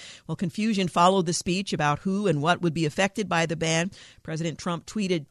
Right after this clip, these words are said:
a clarification. "Trade will, uh, no, uh, will in no way be affected by the thirty-day restriction on travel from Europe.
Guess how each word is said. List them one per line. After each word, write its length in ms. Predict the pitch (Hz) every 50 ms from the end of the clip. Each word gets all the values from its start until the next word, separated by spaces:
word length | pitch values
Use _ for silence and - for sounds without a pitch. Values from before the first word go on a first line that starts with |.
| _ _
a 80 | 165 151
clarification. 920 | - - 196 180 170 - - - - 208 202 220 208 - 180 165 180 - - - - - - _
"Trade 320 | - - 202 196 202 214 196
will, 260 | 196 190 165 160 160 - -
uh, 160 | 165 156 151
no, 380 | 151 160 170 185 202 202 190 180 -
uh, 140 | - 151 151 143
will 240 | 160 180 196 175 -
in 220 | 190 208 220 214
no 160 | 196 180 170
way 180 | 160 156 156 156
be 140 | 151 160 160
affected 420 | 151 - - 196 190 - 208 190
by 160 | 175 170 160
the 120 | 160 156 156
thirty-day 480 | - - 175 170 160 165 151 165 160
restriction 520 | 156 147 151 - - 196 190 - - 196 175
on 140 | 160 151 147
travel 300 | - - 170 165 170 175
from 220 | 165 - - 147 151
Europe. 300 | 160 175 190 208 233